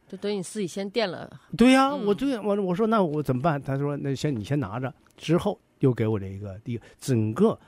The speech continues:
Speaker 2: 到目前为止给我了三个月的租金。
Speaker 1: 他这个租金是他自己的一个算法出来的，还是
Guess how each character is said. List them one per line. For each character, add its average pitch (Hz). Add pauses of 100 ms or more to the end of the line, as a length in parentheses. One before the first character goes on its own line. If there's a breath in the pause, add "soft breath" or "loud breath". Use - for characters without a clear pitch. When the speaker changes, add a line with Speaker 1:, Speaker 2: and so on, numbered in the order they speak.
(140 soft breath)
Speaker 2:
到 151
目 196
前 123
为 117
止 107
给 135
我 120
了 101
三 127
个 131
月 127
的 104
租 117
金。 120
Speaker 1:
他 -
这 415
个 302
租 285
金 294
是 262
他 233
自 277
己 165
的 160
一 180
个 185
算 202
法 143
出 -
来 160
的， -
还 151
是 165